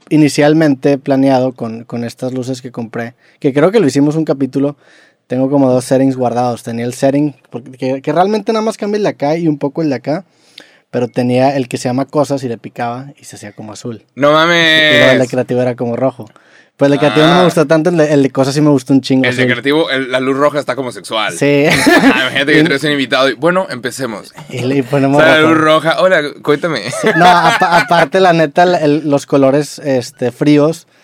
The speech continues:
Speaker 1: hacen que el sujeto que hable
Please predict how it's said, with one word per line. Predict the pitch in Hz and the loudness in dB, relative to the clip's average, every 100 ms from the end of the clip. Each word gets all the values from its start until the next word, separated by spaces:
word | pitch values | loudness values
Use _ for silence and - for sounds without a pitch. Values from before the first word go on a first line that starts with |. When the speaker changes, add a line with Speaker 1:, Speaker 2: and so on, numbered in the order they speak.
| _ _ _ | _ _ _
Speaker 1:
hacen | - 139 - 151 | -4 -4 0 -2
que | 139 143 | 2 0
el | 127 120 | 0 -2
sujeto | 135 127 147 123 277 - - _ _ _ | -4 0 -2 -2 -4 -4 -6 _ _ _
que | 127 | -2
hable | 123 123 127 143 | 0 0 -2 -4